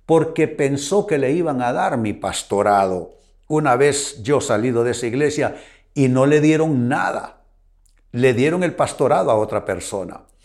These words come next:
Pues él, creyendo erróneamente que le darían el pastorado, se pasó de bando, así, por ambición, por codicia.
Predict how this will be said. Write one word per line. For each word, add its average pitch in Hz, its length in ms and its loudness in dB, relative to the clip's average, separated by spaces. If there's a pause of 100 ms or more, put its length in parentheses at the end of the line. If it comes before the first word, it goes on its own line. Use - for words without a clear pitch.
(380)
Pues - 500 -2
él, 175 600 2 (340)
creyendo 165 540 4
erróneamente 156 1120 0 (160)
que 139 100 2
le 127 100 2
darían 131 340 2
el 170 100 -4
pastorado, 156 520 2
se 151 140 -2
pasó 143 380 -2
de 160 100 4
bando, 147 500 -4
así, 226 260 -2
por 151 220 2
ambición, 143 640 -2
por 135 180 0
codicia. 156 600 -6